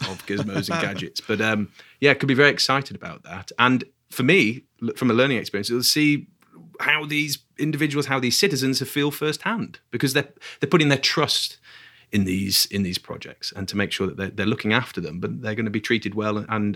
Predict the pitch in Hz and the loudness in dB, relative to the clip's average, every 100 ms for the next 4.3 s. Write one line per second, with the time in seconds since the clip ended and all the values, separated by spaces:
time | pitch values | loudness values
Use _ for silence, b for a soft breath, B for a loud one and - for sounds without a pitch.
0 | 101 101 101 - 113 - 101 117 131 - | -2 -4 -6 -4 -4 -4 -4 -4 -6 -14
1 | - - - 151 - - 170 147 - 131 | -20 -18 -2 2 4 6 6 4 2 2
2 | 107 104 - - 123 - - - 156 151 | 0 -8 -8 -2 0 0 2 2 4 2
3 | 139 - 135 123 - 131 117 107 - B | 2 2 2 0 0 0 0 -4 -8 B
4 | B - 131 | B 2 2